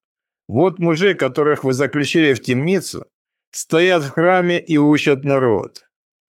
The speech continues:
Тогда начальник стражи пошел со служителями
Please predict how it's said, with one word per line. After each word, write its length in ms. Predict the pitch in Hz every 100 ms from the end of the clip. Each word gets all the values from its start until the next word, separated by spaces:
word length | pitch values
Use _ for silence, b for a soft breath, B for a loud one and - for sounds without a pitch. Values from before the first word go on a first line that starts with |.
| _ _ _ _ _ _ _ _ _ _ -
Тогда 340 | 117 123 156
начальник 520 | 165 131 165 170 147
стражи 480 | - 147 147 135 131
пошел 420 | 120 117 156 147
со 160 | 143 127
служителями 960 | - 117 107 143 139 135 135 131 123